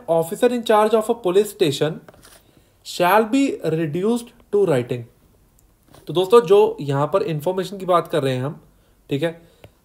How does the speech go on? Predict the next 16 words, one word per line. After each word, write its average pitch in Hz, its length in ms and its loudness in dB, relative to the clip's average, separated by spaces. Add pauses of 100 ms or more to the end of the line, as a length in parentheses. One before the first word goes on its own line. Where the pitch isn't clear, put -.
सबसे 160 240 2
पहला 220 200 6
पॉइंट 214 320 0 (400)
जो 165 100 -6
सबसेक्शन 208 440 -2
वन 170 240 2
है, 139 240 -2 (300)
इसमें 175 280 -2
क्या 220 160 4
है, 190 140 2 (180)
बात 147 380 2
कर 190 100 2
रहे 185 120 0
हैं 196 100 0
regarding 175 360 0 (680)
cognizable, 135 440 2